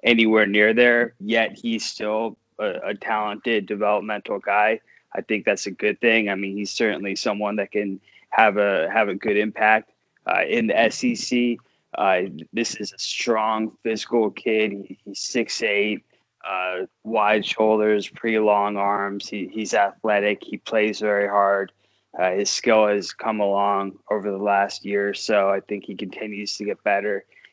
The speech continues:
He really had a, a breakout summer after entering, uh, the, the summer without a whole lot of recruiting. Obviously,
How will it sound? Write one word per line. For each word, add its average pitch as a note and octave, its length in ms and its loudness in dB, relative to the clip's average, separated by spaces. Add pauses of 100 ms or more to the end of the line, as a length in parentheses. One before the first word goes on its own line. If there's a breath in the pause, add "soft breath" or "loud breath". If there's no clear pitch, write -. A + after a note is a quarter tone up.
(100)
He A2+ 80 -2
really A2 240 4
had A2 200 4
a, F#2+ 320 0
a F#2+ 40 0
breakout G#2+ 680 0
summer G#2 600 0 (100)
after G2 560 -2
entering, A2 680 0 (400)
uh, F#2+ 240 4 (120)
the, F#2 380 -4
the G#2 180 -2
summer G#2 400 2
without G2+ 440 2
a F#2+ 100 -4
whole A#2 280 0
lot G#2+ 200 4
of G2 160 -2
recruiting. G2+ 680 -4 (340)
Obviously, G2 680 0